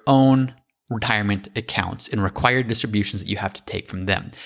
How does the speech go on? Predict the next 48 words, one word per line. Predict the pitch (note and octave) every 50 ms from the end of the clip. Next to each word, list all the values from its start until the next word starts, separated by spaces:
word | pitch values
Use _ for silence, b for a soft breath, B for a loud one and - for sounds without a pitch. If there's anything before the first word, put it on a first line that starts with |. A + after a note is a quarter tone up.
| B B B B B B B B B
Where | - A#2+ C#3 E3 F3+
things | F3 - F3 D#3+ D#3 C#3
get | B2+ D3 - -
confusing | - D#3+ - - F#3 G#3+ A3+ G#3 D3+ B2+ A#2 A2+ A#2 A2+ - _ -
is | D3 C3
there's | C3+ C#3+ C3+ C3
an | C#3
entirely | C3 - - D3+ C#3 B2+ A#2+
different | A2+ A2 A#2+ D3 E3+ E3 - E3 C#3+ A2+
set | - - A#2 G#2+ - -
of | A#2 G#2 G2 G2
rules | G2 F#2 F2+ F#2+ G#2 G#2+
for | - - A2+ A2+ A#2+
inherited | B2 B2+ - - - - E3+ F3 F#3 F3+ D#3 A2+ G#2 F#2+ F#2+ - - _ -
I | A#2+ G2+ F#2+ F#2+
R | F2+ F2 F2 E2+
As. | - - - - - - B B B B B B B B
So | - - - - B2+ A#2+ B2
if | - C3+ A#2 -
you | A#2+ A2 A#2+ C#3 D3+
are | D3+ D3 C#3 C3
inheriting | B2+ B2+ - C#3 C3 B2 A#2+ B2 B2
an | B2 A#2+ A#2+
I | G2+ A#2 A#2 A#2 A2+
R | A2+ A2 A2
A | G#2+ G#2+ A2 A2
from | G#2+ - A2+ G#2
maybe | G2+ G2+ G2+ G2 G2+ G2 F#2+ G2
a | - G2
parent | - - - - B2+ A#2 A2+ A2 G#2+ G#2+ A2 G#2+ - -
or | - A#2 G#2 G2+ G2
someone | F#2 - - G#2+ F#2+ F#2 F#2
else, | G2 B2 E3 D#3 - - B B B B B B
you | B A2 G#2 B2 E3+
want | G#3+ E3+ F#3+ E3+
to | C#3
be | A#2+ A#2+
mindful | A2+ G2+ F2+ F2 F#2+ - - B2 C#3+ D3+
of | - A#2 G#2+ G#2+
what | A2 A2
are | A2+
the | A2+ A#2 -
R | - G#2+ G2+
M | G2+ G2+
D | G2 G2+ G2
rules. | F#2 F2+ F2 F2 G#2 B2 C3+ - b b b b b b b b
And | - - -
also, | - - - A3 - - G#2 F#2 A#2 D3+